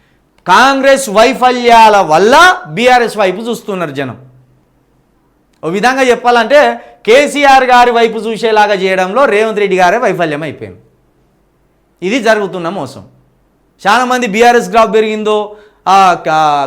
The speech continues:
కాంగ్రెస్ గ్రాఫ్ అమాంతంగా తగ్గిందో అంటే ఇది తగ్గలే. కాంగ్రెస్ ఓట్లు కాంగ్రెస్కే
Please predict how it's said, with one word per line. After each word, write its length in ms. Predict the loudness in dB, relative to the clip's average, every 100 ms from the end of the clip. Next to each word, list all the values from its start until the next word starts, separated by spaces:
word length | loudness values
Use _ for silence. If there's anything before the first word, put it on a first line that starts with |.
| -2
కాంగ్రెస్ 340 | -2 0 -2 2
గ్రాఫ్ 200 | 2 2 0
అమాంతంగా 440 | 0 0 -2 0 -2
తగ్గిందో 300 | -4 -4 -4
అంటే 160 | -4 -6
ఇది 80 | -2
తగ్గలే. 340 | -2 0 0 -2 -8 -20 _ _ -4
కాంగ్రెస్ 400 | -2 0 -2 0 -2
ఓట్లు 180 | -4 -4
కాంగ్రెస్కే 580 | -4 -2 -4 -6 -6